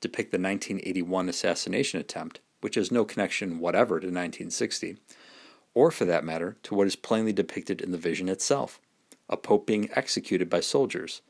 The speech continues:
followed by the killing of bishops, priests, religious, and members of the laity on a hill outside a ruined city. Second, the authors of Message know that Our Lady's directive to delay the, the disclosure of the secret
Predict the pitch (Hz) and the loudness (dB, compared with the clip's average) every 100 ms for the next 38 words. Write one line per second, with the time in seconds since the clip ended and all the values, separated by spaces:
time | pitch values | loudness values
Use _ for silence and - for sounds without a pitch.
0 | _ _ _ - 104 90 87 92 90 - | _ _ _ 0 4 6 4 2 0 -2
1 | 101 98 87 90 90 - - - - - | 0 0 0 2 2 0 -6 -12 -8 0
2 | 127 - - - 92 117 92 - - - | 0 0 -4 0 2 2 0 -6 -8 -4
3 | 104 98 98 95 98 92 98 117 98 90 | 0 0 2 0 2 4 6 6 4 -2
4 | 95 92 - 160 92 104 - 95 - 101 | -4 -4 0 2 2 0 -6 -6 0 0
5 | 90 90 95 92 - 139 123 - _ - | 2 0 0 0 2 2 2 -10 _ -20
6 | - - - - - _ - - 156 - | -20 -20 -20 -20 -20 _ -4 2 4 2
7 | 80 - _ _ _ _ 113 - 73 202 | -6 -12 _ _ _ _ 0 2 2 2
8 | 175 117 95 104 - 82 - - 104 107 | 2 2 4 2 2 0 -2 -4 2 4
9 | 107 101 98 95 98 92 - 90 107 - | 4 2 2 2 0 0 2 2 4 2
10 | 85 - 92 92 90 120 98 87 90 - | -4 -6 -2 2 6 6 4 -2 -10 -6
11 | 110 95 95 - 95 82 87 82 - 85 | -4 -2 -4 2 2 2 -2 -2 -2 -2
12 | 90 - | -4 -6